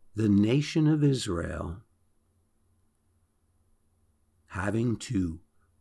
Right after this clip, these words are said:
do the Passover lamb, and the firstborn of Pharaoh's children all being smitten dead, and all the firstborn,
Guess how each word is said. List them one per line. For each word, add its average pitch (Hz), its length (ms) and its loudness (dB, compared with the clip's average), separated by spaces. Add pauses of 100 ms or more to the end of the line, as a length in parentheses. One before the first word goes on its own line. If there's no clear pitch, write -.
(640)
do 110 200 0
the 95 100 0
Passover 117 640 -2
lamb, 107 500 -2 (2500)
and 117 280 6
the 131 60 10
firstborn 135 640 6
of 120 100 -2
Pharaoh's 113 640 0 (340)
children 98 440 -2
all 101 200 -2
being 95 440 -2
smitten - 560 -6
dead, 87 160 -4
and 92 180 -4
all 85 140 -4
the 95 40 -2
firstborn, 92 840 -4